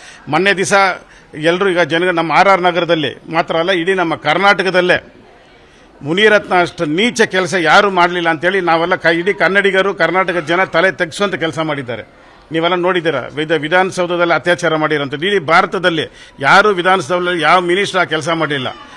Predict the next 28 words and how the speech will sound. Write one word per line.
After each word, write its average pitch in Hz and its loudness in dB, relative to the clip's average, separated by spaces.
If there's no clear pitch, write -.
ಆ 151 2
ಕೆಲಸ 165 -4
ಮುನಿರತ್ನ 185 0
ಮಾಡಿದ್ದಾನೆ, 147 -2
ವಿಧಾನಸೌಧದಲ್ಲಿ 175 0
ಅತ್ಯಾಚಾರ 160 -2
ಮಾಡಿರೋಂಥದ್ದು, 131 -4
ದಲಿತರನ್ನ 180 0
ನೇರವಾಗಿ, 190 4
ಅದು 180 -2
ಲಂಚ. 165 -2
ಇಡೀ, 185 2
ಇಡೀ 202 -6
ನನ್ನ, 196 2
ನನ್ನ 165 0
ಜೀವನ 196 -2
ರ-, 156 2
ಇದರಲ್ಲಿ 160 -2
ಲಂಚನ 202 2
ಕೇಳೋ 208 2
ರೀತಿಯಲ್ಲಿ 196 -2
ಸ್ಟೈಲೇ 196 2
ಬೇರೆ. 165 0
ಈ 185 -4
ಥರ 196 0
ರೋಲ್ 202 2
ಕಾಲ್ 208 2
ಮಾಡ್ತಾರಲ್ಲ, 170 0